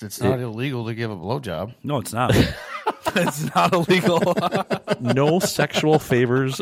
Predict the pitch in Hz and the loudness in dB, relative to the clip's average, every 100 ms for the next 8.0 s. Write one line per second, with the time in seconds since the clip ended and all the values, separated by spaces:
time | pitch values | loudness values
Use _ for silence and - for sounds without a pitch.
0 | - 107 101 95 98 110 101 95 170 175 | 0 4 4 4 2 2 2 0 2 4
1 | 165 127 107 90 85 - - - - 131 | 2 2 2 2 0 -4 -12 -14 -10 -6
2 | 127 117 101 92 87 90 95 98 92 95 | -6 -6 0 2 4 4 4 4 4 2
3 | - 92 85 82 - 87 76 - 80 - | 0 -6 -4 -4 -4 -4 -2 -4 -6 -8
4 | - 139 165 214 - 180 180 - 120 110 | -6 -2 0 0 -2 -2 -2 -2 -4 -4
5 | 110 110 - 131 110 104 95 98 98 101 | -6 -8 -8 -10 -10 -12 -10 -12 -12 -14
6 | 104 117 131 156 - 135 - 143 139 139 | -10 -8 -6 -6 -6 -8 -4 -4 0 0
7 | 143 123 - - 87 101 101 92 69 | 0 -2 -4 -4 -2 -2 -2 -2 -2